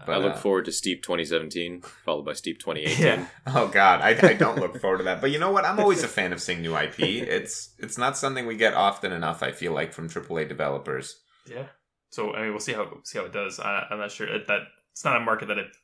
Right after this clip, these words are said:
Speaker 3: appeals to me very much, but we'll, we'll see how it does. Yeah.
Speaker 1: Yeah.
Speaker 3: Could be cool. Uh, next big developer to go up, uh, Sony.
Speaker 1: So they didn't talk about hardware at all other than their V R stuff, right?
Speaker 3: Exactly, yeah. They, they announced,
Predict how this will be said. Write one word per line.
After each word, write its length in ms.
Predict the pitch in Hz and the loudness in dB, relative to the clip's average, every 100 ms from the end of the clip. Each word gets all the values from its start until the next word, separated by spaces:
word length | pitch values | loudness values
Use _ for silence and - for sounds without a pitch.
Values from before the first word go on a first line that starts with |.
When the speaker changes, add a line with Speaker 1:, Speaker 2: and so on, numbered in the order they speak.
| _ | _
Speaker 3:
appeals 260 | 110 104 | -10 -10
to 60 | - | -12
me 140 | 98 | -16
very 160 | 95 95 | -16 -14
much, 240 | 92 - | -16 -16
but 240 | - - 110 | -16 -16 -14
we'll, 140 | 110 | -10
we'll 100 | 135 | -8
see 140 | 156 101 | -6 -6
how 80 | |
it 100 | 95 | -6
does. 260 | 95 95 - | -8 -10 -8
Yeah. 160 | 101 95 | -8 -6
Speaker 1:
Yeah. 300 | 90 87 90 - _ _ _ - | -6 -6 -10 -16 _ _ _ -14
Speaker 3:
Could 100 | 117 | -12
be 60 | 107 | -10
cool. 280 | 101 - _ _ _ _ _ _ _ _ _ _ _ _ - | -10 -12 _ _ _ _ _ _ _ _ _ _ _ _ -8
Uh, 340 | 127 120 113 113 | -4 0 0 2
next 380 | 127 143 - - | 0 0 -2 0
big 320 | 143 139 135 _ _ _ _ - | 0 0 -8 _ _ _ _ -4
developer 360 | 143 139 143 | 2 2 2
to 60 | 143 | 2
go 140 | 139 - | 2 2
up, 100 | 117 | 2
uh, 360 | 107 104 101 | 4 4 4
Sony. 520 | 98 - 147 208 240 - _ _ _ _ _ _ _ - - _ _ _ - | 2 0 0 0 -4 -12 _ _ _ _ _ _ _ -16 -16 _ _ _ -16
Speaker 1:
So 640 | - 104 101 101 98 92 92 | 0 6 6 6 2 0 0
they 160 | 98 | 0
didn't 220 | 98 113 | 0 -4
talk 200 | 113 113 | 0 0
about 220 | 107 101 92 | 4 0 4
hardware 760 | 110 107 104 101 101 101 - | 4 4 4 6 6 4 4
at 140 | 95 98 | 4 6
all 300 | 117 143 92 | 6 8 6
other 240 | 92 98 | 6 4
than 300 | 95 95 90 | 2 2 0
their 140 | 90 | 0
V 180 | 85 90 | 2 2
R 220 | 90 117 | 6 6
stuff, 400 | 143 - 76 80 | 2 0 -2 0
right? 160 | 90 104 | 2 2
Speaker 3:
Exactly, 340 | 160 104 98 | 0 -4 -6
yeah. 120 | 101 101 | -4 -2
They, 320 | 104 104 - | 0 0 -2
they 120 | 107 | -6
announced, 500 | 104 104 107 - - | -4 -6 -6 -10 -14